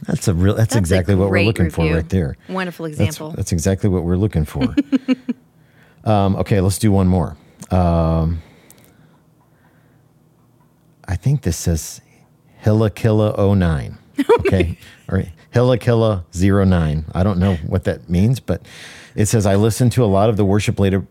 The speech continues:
Speaker 1: related podcasts out there, and this is somehow both the most grounded and the most fun." Aw.
Speaker 2: Aw.
Speaker 1: That makes me. "I appreciate the way they lean into the on-the-ground issues and challenges that come up for worship leaders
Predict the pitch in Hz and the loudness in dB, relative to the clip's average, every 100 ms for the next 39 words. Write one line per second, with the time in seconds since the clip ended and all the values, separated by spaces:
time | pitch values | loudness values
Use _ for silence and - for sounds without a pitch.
0 | - 98 95 95 90 104 98 78 98 90 | -2 2 2 2 0 0 0 0 -2 0
1 | - 98 - 76 - - - - - - | -2 -2 -2 -6 -6 -14 -20 -20 -20 -12
2 | - 90 92 104 - 113 98 - - 113 | -2 2 2 2 -2 -2 -2 -2 0 2
3 | 104 98 87 80 92 92 - 95 90 104 | 4 2 0 0 0 0 0 0 2 0
4 | - 95 90 87 87 82 82 85 80 82 | -2 0 2 2 0 -2 -2 0 2 0
5 | 80 - - 78 69 113 87 185 185 139 | -2 -4 -6 -4 -4 -10 -10 -6 -4 -2
6 | 139 170 170 - _ - 247 214 190 185 | -4 -4 -6 -10 _ -12 -10 -8 -8 -6
7 | - - - - _ - - - - - | -8 -8 -8 -10 _ -20 -20 -20 -10 -2
8 | 101 104 - 127 131 127 120 95 98 92 | 0 0 0 0 0 0 0 2 2 2
9 | 87 87 98 101 104 98 101 - 98 87 | 2 2 2 2 2 2 0 0 0 0
10 | 87 82 92 98 104 87 95 90 90 92 | -2 0 0 2 2 2 2 2 0 0
11 | 95 - 80 80 76 - 87 - 101 101 | -2 -2 -2 -2 -2 -4 -2 0 0 2
12 | 87 80 73 76 - 90 87 - 92 85 | 0 -2 -6 -6 -2 0 0 -2 -4 0
13 | 90 - 80 82 71 73 - | -2 -2 -4 -4 -2 -4 -8